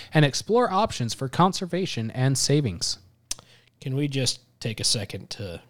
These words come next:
Speaker 2: revel in the fact that their name is Puck?
Speaker 1: <laughs>
Speaker 2: Just. It's
Speaker 1: Pennsylvania Public Utility Commission. <laughs>
Speaker 2: Yeah.
Speaker 1: Puck.
Speaker 2: Puck.
Speaker 1: <coughs> Yeah.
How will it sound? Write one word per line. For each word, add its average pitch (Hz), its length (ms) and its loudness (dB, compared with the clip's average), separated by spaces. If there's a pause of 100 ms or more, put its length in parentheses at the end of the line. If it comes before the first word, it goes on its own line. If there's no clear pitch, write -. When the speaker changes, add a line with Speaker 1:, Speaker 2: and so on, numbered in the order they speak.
Speaker 2:
revel 101 380 -8
in 98 80 -8
the 98 80 -10
fact 92 360 -10
that - 120 -20
their 101 140 -14
name 98 260 -10
is 95 80 -4
Puck? - 420 -10 (800)
Speaker 1:
<laughs> - 1000 2
Speaker 2:
Just. - 440 -4 (1080)
It's - 180 -6 (220)
Speaker 1:
Pennsylvania 123 540 2
Public 113 400 0
Utility 98 460 -2
Commission. 101 600 -10
<laughs> - 40 -20 (1160)
Speaker 2:
Yeah. 110 160 -4 (360)
Speaker 1:
Puck. - 520 2 (140)
Speaker 2:
Puck. - 420 2 (1900)
Speaker 1:
<coughs> - 80 0 (2000)
Yeah. 160 360 4